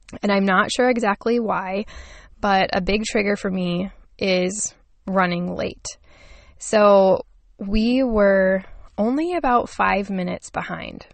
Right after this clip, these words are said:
or, like, we were gonna be five minutes late to therapy. And that just, like, triggered me so much. And what happened then is I was rushing my kids around.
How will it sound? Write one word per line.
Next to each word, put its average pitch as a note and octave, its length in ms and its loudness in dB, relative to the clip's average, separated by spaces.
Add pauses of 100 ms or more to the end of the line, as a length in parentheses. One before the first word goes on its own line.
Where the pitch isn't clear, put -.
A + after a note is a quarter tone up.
(180)
or, F#3+ 100 -2
like, F3 240 -4 (160)
we G#3+ 140 0
were G3 100 0
gonna F#3 160 0
be F3+ 160 -4
five E3+ 460 -6
minutes - 500 -10 (400)
late - 480 -6 (120)
to F#3+ 120 -4
therapy. - 420 -8 (400)
And F#3+ 240 -2
that A#3 400 2
just, A3 560 -2 (200)
like, - 200 -10
triggered B3 460 -2
me C4+ 380 -2 (320)
so G3 280 0
much. F#3 280 0 (100)
And F3 420 -4 (1600)
what G3+ 260 2
happened A#3+ 380 0
then F#3+ 160 2
is E3+ 180 0
I E3 120 2
was E3+ 180 -4
rushing B3+ 360 -2
my B3+ 120 0
kids A3+ 240 -2
around. F#3 640 -2